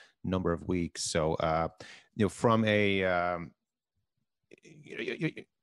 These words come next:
so, so in, in the investment world, you're able to determine if people are, uh, hedge funds are net short or long a market. So you use it as a contrarian indicator. So if everybody loves one thing, like, picture a boat. You know, if everyone's on one side of the boat, it's almost tipping over. And what do you wanna do? I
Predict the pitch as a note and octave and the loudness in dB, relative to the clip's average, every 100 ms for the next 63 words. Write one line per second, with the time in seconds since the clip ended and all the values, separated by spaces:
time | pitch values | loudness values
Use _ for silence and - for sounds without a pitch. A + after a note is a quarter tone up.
0 | _ _ C3+ C#3 A#2 C#3+ D#3 D#3+ F3 E3+ | _ _ 0 2 4 4 4 4 4 6
1 | B2 A#2 - A#2+ C3+ C#3+ C3 B2+ D3 D3 | 6 4 4 4 4 4 4 4 4 4
2 | C#3 - B2 A2+ G#2+ F2+ - A2 - F#2+ | 2 2 2 2 0 -2 -6 -8 -4 -2
3 | F#2 F2+ F2+ F2+ E2+ G2+ G#2 - G#2 F2 | -2 -2 -2 -4 -6 -4 -4 -4 -8 -6
4 | F2 F#2+ F#2+ - - - F2+ F2+ F#2+ E2 | -6 -4 -4 -6 -10 -6 -4 -4 -6 -8
5 | E2 E2+ F#2+ G2+ G2+ - C3 - - - | -6 -8 -6 -4 -4 -2 -6 -6 -20 -20
6 | - - - - G#2+ A2 A#2+ C#3+ C#3+ B2 | -20 -20 -14 2 6 6 8 6 6 2
7 | A2+ G#2 - F#2+ - G#2 G2+ G2+ F#2 G2 | 0 -2 -4 -6 -2 0 0 0 -2 -4
8 | F#2 - D#2 D#2 D#2+ - G#2 - C3+ C#3+ | -6 -4 -6 -4 -6 -2 -2 0 2 4
9 | C3 B2 G2+ G2+ G#2 A2 G#2 - G#2 G#2+ | 6 6 2 4 4 4 2 -2 -2 -2
10 | A2 C#3+ E3 C3+ A2+ - D#3+ B2+ G2 D#2+ | 0 -2 -2 -4 -6 -2 -2 2 0 2
11 | F2+ F2 - _ _ - _ _ F#2 A2+ | -2 -2 -6 _ _ -20 _ _ -16 -8
12 | A#2+ C3 A2+ G2 F#2 A2 A2 - G#2 G#2 | -2 0 2 0 0 0 0 -2 0 2
13 | G2+ G2 G#2+ A2 A2+ F#2 E2+ F2 F#2 F#2+ | 0 0 2 4 4 0 -2 -6 -8 -8
14 | - G2+ - G2 G2 G2+ G#2 G2+ F#2 F2+ | -10 -10 -8 -6 -6 -4 -4 -4 -6 -8
15 | F#2 G2 A2 G#2 G2+ F#2+ A#2 | -6 -4 -2 -2 -2 -2 -4